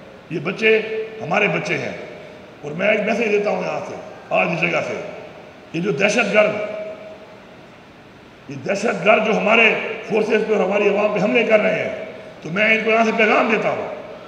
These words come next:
कि तुम्हें अगर कोई कह रहा है कि ये जिहाद है, तो मैं तुम्हें बता रहा हूँ, ये जहालत है, ये जिहाद नहीं है, ये तुम्हारी जहालत है, तुम्हें बताने वाले की जहालत है।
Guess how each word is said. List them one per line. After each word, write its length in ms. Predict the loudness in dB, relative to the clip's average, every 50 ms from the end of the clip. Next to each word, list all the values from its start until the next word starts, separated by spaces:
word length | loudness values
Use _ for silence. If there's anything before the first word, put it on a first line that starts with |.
| -18 -18 -18 -20 -20 -20 -20 -20 -20 -20 -20 -20 -20 -20 -20 -20 -20 -20 -20 -20 -20 -14 -12
कि 80 | -12 -8
तुम्हें 260 | -6 -4 0 0 2
अगर 160 | 4 4 4
कोई 120 | 4 2 4
कह 180 | 6 6 6
रहा 120 | 8 8 6
है 80 | 6
कि 60 | 8 8
ये 80 | 8 8
जिहाद 400 | 8 6 8 8 8 8 8 6
है, 120 | 6 4 4 2 -2 -2 -4 -6 -8 -10 -10 -12 -10 -8
तो 60 | -4 0
मैं 160 | 2 2 4
तुम्हें 180 | 4 2 2
बता 240 | 2 4 6 8 8
रहा 120 | 8 8 6
हूँ, 360 | 6 4 2 2 0 0 -2
ये 60 | -2 0 2
जहालत 420 | 2 4 6 6 8 6 6 6
है, 120 | 6 4 4 2 0 -4 -4 -6 -8 -8 -10 -12 -14 -14 -6 -4
ये 100 | -2 -2
जिहाद 380 | 0 2 4 6 6 6 6 4
नहीं 100 | 2 2
है, 180 | 2 2 2 2 0 -4 -6 -8 -10 -12 -12 -14 -14 -16 -16 -8 -2
ये 80 | 0 0
तुम्हारी 320 | 2 4 4 4 4 4 2
जहालत 420 | 2 4 6 6 8 6 6 6
है, 80 | 4 4
तुम्हें 180 | 4 2 2 2
बताने 280 | 2 4 4 4 4 4
वाले 200 | 4 4 4 4
की 120 | 4 4
जहालत 360 | 4 6 6 6 6 6 4 4
है। 100 | 2 0